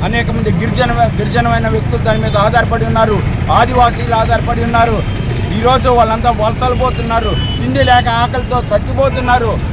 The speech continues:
ఎందుకంటే ఈ పథకాన్ని మీరు ఈ విధంగా నాశనం చేస్తున్నారు, మోపుతున్నారు. కేవలం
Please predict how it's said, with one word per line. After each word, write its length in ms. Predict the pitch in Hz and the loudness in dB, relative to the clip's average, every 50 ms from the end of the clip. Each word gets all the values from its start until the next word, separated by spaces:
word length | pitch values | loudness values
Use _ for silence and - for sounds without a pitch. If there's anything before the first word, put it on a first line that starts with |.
| - - - - 180 185 214 | -4 -4 -4 -4 -2 -2 -2
ఎందుకంటే 380 | 226 233 220 240 247 247 254 | -2 0 0 0 0 0 -2
ఈ 120 | 254 247 226 - | -2 -2 -2 0
పథకాన్ని 380 | 233 233 226 226 247 247 240 | 0 0 0 0 -2 -2 -2
మీరు 220 | 233 233 240 233 226 | -2 -2 -2 0 0
ఈ 80 | 226 | 0
విధంగా 520 | 233 233 - 233 233 220 240 233 233 208 - - - - - - - | -2 -2 -2 -2 0 0 2 2 2 2 0 -2 -4 -6 -4 -4 -2
నాశనం 500 | - 196 220 233 - 247 247 254 247 226 240 | -2 0 0 0 0 0 -2 -2 -2 -2 0
చేస్తున్నారు, 920 | 233 208 - 240 233 240 240 240 240 240 269 285 277 240 185 190 - - - - _ _ _ _ _ _ _ - | -2 -2 -2 -2 0 2 2 2 4 4 4 4 4 4 0 -4 -6 -10 -10 -14 _ _ _ _ _ _ _ 0
మోపుతున్నారు. 720 | 233 233 233 240 247 247 240 233 233 233 233 240 240 233 208 - - - - - | 2 2 2 2 2 0 2 2 4 4 6 4 4 4 2 0 -2 -2 -2 -2
కేవలం 680 | 190 226 240 247 254 247 254 254 247 220 - - - | 0 2 2 2 4 4 4 4 4 2 0 -2 -4